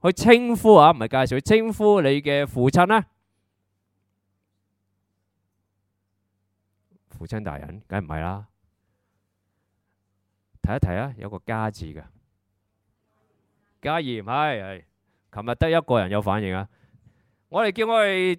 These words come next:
爹哋叫家嚴，叫我哋媽咪叫家慈。你睇到啦啊。嗱，老豆必然係嚴嘅。我哋相信，中國人相信，棒下出孝子，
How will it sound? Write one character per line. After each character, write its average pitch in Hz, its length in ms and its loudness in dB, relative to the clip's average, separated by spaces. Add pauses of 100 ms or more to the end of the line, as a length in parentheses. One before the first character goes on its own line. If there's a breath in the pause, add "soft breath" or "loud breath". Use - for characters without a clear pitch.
爹 233 160 2
哋 151 180 2
叫 180 180 0 (120)
家 214 300 6
嚴， 127 340 0 (680)
叫 202 140 -2
我 208 100 2
哋 196 40 -2
媽 240 180 4
咪 165 180 2
叫 190 300 2 (140)
家 214 280 4
慈。 143 200 -4 (1600)
你 117 100 -14
睇 123 220 -4
到 123 120 0
啦 120 100 2
啊。 107 180 -4 (240)
嗱， 170 120 6
老 190 160 6
豆 202 140 4
必 240 180 2
然 156 160 4
係 156 80 6
嚴 139 320 -2
嘅。 151 220 2 (760)
我 208 160 2
哋 208 80 6
相 247 260 8
信， 196 320 8
中 233 180 0
國 202 120 4
人 151 80 4
相 220 180 6
信， 180 220 4 (120)
棒 202 320 2
下 180 200 8
出 240 140 6
孝 190 200 6
子， 175 120 0